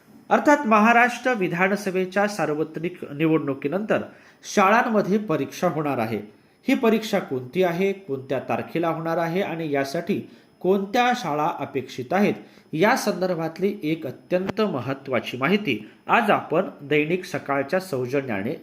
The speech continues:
जाणून घेणार आहोत. ही बातमी आहे दैनिक सकाळच्या नागपूर आवृत्तीमध्ये एकोणवीस अकरा दोन हजार चोवीसशी. यवतमाळहून असणारी ही बातमी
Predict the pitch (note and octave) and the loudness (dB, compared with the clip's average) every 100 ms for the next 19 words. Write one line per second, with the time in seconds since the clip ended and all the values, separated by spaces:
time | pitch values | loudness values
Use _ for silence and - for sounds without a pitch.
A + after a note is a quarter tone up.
0 | C3+ D3 C3+ A2 A2+ A2 G#2+ G#2+ G#2+ G#2+ | 0 0 0 -2 -4 -2 0 0 -2 -4
1 | - _ _ _ - A#3+ A3+ A#3 C4+ C4 | -16 _ _ _ 0 4 4 4 4 6
2 | C4 C#4 G#3 G#3 G#3+ - G3+ G3 G3 F#3+ | 6 6 6 4 4 0 -4 2 2 2
3 | G#3+ G#3 F3 C#3 - D#3+ C3+ C3+ - C#3+ | 0 0 0 -4 -2 0 2 0 -4 -2
4 | F#3+ D#3 G#2 - _ E3 F3+ F#3 A3+ A#3+ | 0 0 -4 -10 _ 0 0 4 2 2
5 | B3+ - - - C3 B2 D3 - C#3 D3 | -2 -6 -10 -6 0 0 0 -6 0 2
6 | D3 C3+ A#2 A2 - - - F3 B2 A#2 | 2 -6 -4 -4 -4 -8 -2 0 0 -2
7 | - B2 G#2+ - - _ _ E3 G#3 C4 | -4 -8 -8 -14 -20 _ _ 2 4 4
8 | B3+ A#3+ C4+ G3 - F#3+ F3 D#3 D#3+ - | 2 2 2 2 -2 -4 -2 -2 -2 -2
9 | F#3+ | -6